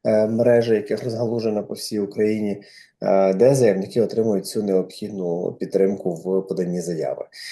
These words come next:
Е, м, можливість подачі заяви через цнапи потребує додаткової підготовки, зокрема розробки відповідних нормативно-правових актів, які забезпечать належні процедури, е, у цнапі.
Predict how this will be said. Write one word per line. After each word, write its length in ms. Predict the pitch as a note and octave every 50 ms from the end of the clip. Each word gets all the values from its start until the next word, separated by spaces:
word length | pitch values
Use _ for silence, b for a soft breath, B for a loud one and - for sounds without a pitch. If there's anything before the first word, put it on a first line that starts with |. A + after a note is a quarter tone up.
| B B B B -
Е, 60 | F#2+ F#2 G2 G2 G2 F#2+ - - -
м, 260 | - - - - - - _ _ -
можливість 560 | C3 B2 B2 C3 B2+ C#3 C#3+ C3+ B2+ B2+ -
подачі 400 | - A#2+ B2+ B2 A#2+ - - A#2
заяви 340 | G#2 A#2 A#2+ A#2+ A#2 A2 A2
через 280 | - - A2+ A2+ A#2
цнапи 380 | - - - C3 A#2+ G#2+ B2 G2
потребує 520 | - - - - A#2+ G#2+ G2+ A#2 A2 G#2
додаткової 500 | G2 G#2 F#2+ G2 B2+ - A2+ G2 G2 F#2+
підготовки, 720 | F#2 G2 F#2 - A2 - - F3 F3+ F3+ - F#3 E3 E3 - -
зокрема 480 | C3+ B2 B2 - A#2+ A#2+ A2+ A2+ A2
розробки 460 | A2 G#2+ G#2+ A#2+ A#2 G2+ - - A2
відповідних 560 | G2 G2+ - - G#2+ G2+ G#2 F#2+ G2+ G2 - -
нормативно-правових 920 | A#2 A2+ A2 A2+ - - G#2+ G#2+ G2+ F#2+ - G2+ G2+ G2 F#2 F#2 F#2+ -
актів, 360 | D3 D3+ D3+ - E3+ E3 D#3+ E3 B B B B B B -
які 240 | B2 A#2+ - C3 A#2+
забезпечать 580 | B2 A2+ G#2+ - - - A#2+ A#2+ - A#2+ A2
належні 340 | A2+ A2+ A2+ G#2+ G#2 A#2+ A2
процедури, 760 | G#2 - A2 - - A2 G#2+ A2+ A2 A2 A2 G#2 G2 - - A2+
е, 120 | G#2+ G#2+
у 160 | G#2+ G#2+ G#2+
цнапі. 480 | A2 - B2 A#2 G#2+ G#2 - - G#2+